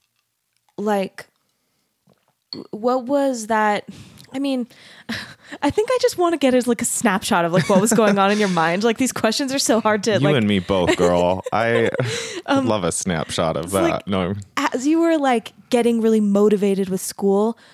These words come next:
Speaker 1: what was, like, the point for you? Like, what, what was it about?
Speaker 2: The motivation was never, "I wanted to do it for, like, to be better." I was
Speaker 1: Yeah.
Speaker 2: doing it because I thought I had to. I was doing it because it was the answer to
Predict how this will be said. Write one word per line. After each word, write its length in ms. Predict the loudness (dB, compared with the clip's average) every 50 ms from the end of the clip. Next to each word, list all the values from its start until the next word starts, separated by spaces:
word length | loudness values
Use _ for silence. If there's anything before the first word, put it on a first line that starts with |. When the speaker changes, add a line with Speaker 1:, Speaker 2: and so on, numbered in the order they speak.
| -20 -20 _ -2
Speaker 1:
what 140 | -2 0
was, 140 | 0 0 -2
like, 160 | -2 -4 -4
the 100 | -6 -8
point 460 | -6 _ -8 -4 -2 -2 -4 -4 -6 -8
for 120 | -8 -8
you? 300 | -8 -8 -8 -10 -10 -14 -16 -20 -12 -6
Like, 160 | -4 -4 -4 -4 -8 -14 -16 -16 _ _ _ _
what, 280 | -4 0 0 0 0 0
what 120 | 0 2
was 120 | 2 2 0
it 100 | 0 0
about? 320 | 0 -2 -2 -2 0 0 0
Speaker 2:
The 60 | 0
motivation 600 | 0 2 2 2 2 2 2 0 0 -2 -2 0
was 180 | 0 0 0 -2
never, 340 | -2 -2 -2 -2 -2 0 0
"I 100 | 0 -2
wanted 440 | -4 -4 -4 -4 -2 -4 -4 -6 -6
to 120 | -8 -8
do 340 | -10 -8 _ -4 -2 -2 -2
it 180 | -4 -4 -8 -14
for, 220 | -8 -8 -8 -8 -8 _ _ _ _ _ _ _
like, 220 | -6 -6 -6 -6
to 100 | -6 -6
be 140 | -6 -6 -10
better." 460 | -10 -6 -6 -4 -4 -4 -6 -8 -8 -6 -4
I 60 | -4
was 200 | -2 -2 -4 -2
Speaker 1:
Yeah. 60 | -2
Speaker 2:
doing 220 | -2 -2 0 -2
it 100 | -2 -4
because 240 | -6 -10 -10 -6 -6
I 60 | -6
thought 260 | -6 -4 -4 -4 -4 -4
I 60 | -6
had 300 | -8 -8 -8 -6 -6 -8
to. 140 | -10 -10 -10 -10 -12 -16 -16 -12 -8
I 100 | -4 -2
was 200 | -2 -2 -2 -2
doing 220 | 0 0 0 0
it 120 | -2 -4
because 720 | -6 -10 -12 -6 -2 -2 0 0 -2 -4 -6 -8 -10 -12 -6 _
it 140 | -4 -4 -2
was 400 | -2 -2 -2 -2 -4 -6 -8 -10 -8
the 200 | -8 -8 -6 -6 -6
answer 360 | -6 -6 -6 -4 -4 -4 -4
to 560 | -4 -6 -6 -6 -6 -6 -6 -8 -10 -12 -14